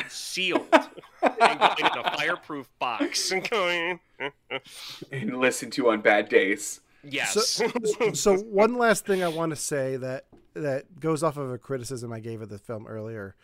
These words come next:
Speaker 3: Uh, as much as I l-, would have loved to have Green Green Dress be a musical number in the film with,
Speaker 2: Mm-hmm.
Speaker 3: uh, Andrew Garfield and Alexandra Shipp, I kinda like the emotional impact of not seeing Susan sing directly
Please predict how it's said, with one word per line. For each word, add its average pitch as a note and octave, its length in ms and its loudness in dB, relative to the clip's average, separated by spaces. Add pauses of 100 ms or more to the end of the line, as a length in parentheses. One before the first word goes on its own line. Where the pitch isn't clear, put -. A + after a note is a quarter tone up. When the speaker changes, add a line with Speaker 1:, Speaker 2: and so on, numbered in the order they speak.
(460)
Speaker 3:
Uh, A2 280 -8
as C3+ 200 -6
much E3 340 2
as G3+ 120 -4
I F3 140 4
l-, D3 260 -4
would C#3+ 320 -8
have C3 140 -6
loved C3 380 -6
to C#3 100 -4
have B2 380 -6
Green B2 200 -8
Green B2 240 -8
Dress A#2 320 -10
be B2+ 280 -10
a A#2 60 -6
musical A#2 400 -10
number A2+ 280 -8
in G#2 100 -12
the G#2 80 -12
film F#2 360 -10 (640)
with, G#2+ 340 -10
Speaker 2:
Mm-hmm. A2+ 60 -8
Speaker 3:
uh, G2 340 -6 (180)
Andrew B2 220 -8
Garfield A#2+ 360 -6
and A2 160 -10
Alexandra A2 520 -8
Shipp, G#2+ 360 -6 (880)
I C#3 120 -6
kinda E3+ 440 -2
like F#3 240 0
the D#3+ 120 -2
emotional C3+ 480 -4
impact B2 580 -8
of A2+ 300 -12
not B2+ 340 -8
seeing B2 360 -10
Susan A#2+ 600 -8
sing A#2 680 -8
directly A#2 840 -8